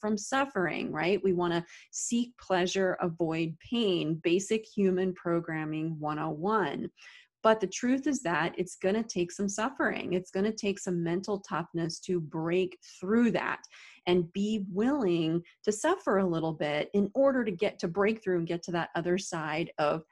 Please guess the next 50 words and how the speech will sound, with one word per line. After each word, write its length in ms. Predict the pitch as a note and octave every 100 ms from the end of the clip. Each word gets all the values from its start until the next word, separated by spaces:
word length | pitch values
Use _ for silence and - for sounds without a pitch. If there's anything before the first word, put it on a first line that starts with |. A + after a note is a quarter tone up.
| _ -
happiness. 800 | - D4 C#4+ B3 E3 - - - - - - _ B3+
And 160 | C4 -
so 200 | - D#4
for 140 | -
some 200 | E4+ G4
of 120 | A4 G4+
you, 80 |
you're 140 | F4 B3
gonna 180 | B3 A3
know 140 | A3+
exactly 600 | F#3 F#3+ G3 A#3+ C4 C4
what 160 | A3 G#3+
I'm 100 | G3
talking 420 | G#3 F#3+ F#3+ F#3+
about. 460 | F3 D#3+ D#3 D3+ - _ _ _ _ _ - -
For 100 | C4
some 240 | C#4+ D4+
of 100 | D#4+
you, 80 | D#4+
you 140 | D#4
might 200 | C4+ G3
be 100 | G#3
like, 260 | G3 E3+ -
"What 140 | C5 C5
the 80 |
heck 200 | F#4 F#4
is 80 | F4+
she, 420 | - D4 D4 D4+ -
like, 200 | - A3+
onto 440 | - A#3 B3+ A#3+ G#3+
here?" 460 | G3+ F3+ E3 E3 - - - - _
And 420 | A#3 A3+ A3+ A3 -
I 120 | A3+
wanna 240 | A3+ C4+ D#4+
ex-, 180 | C4 -
I 80 | A3+
like 200 | B3+ C#4
to 80 | D4
explain 420 | C#4 - G3+ G#3
this 220 | G3+ G#3+
as, 340 | - E3+ E3+ F3
think 220 | C4 C#4+
about 300 | D#4+ B3 G#3
your 140 | G3+
diet. 640 | F#3 E3 D3+ C#3+ - - - - - _
If 160 | A3+ A#3 -
any 280 | C4 F4
of 100 | F#4+
you 260 | C4+ A#3 A#3+
have 140 | G3+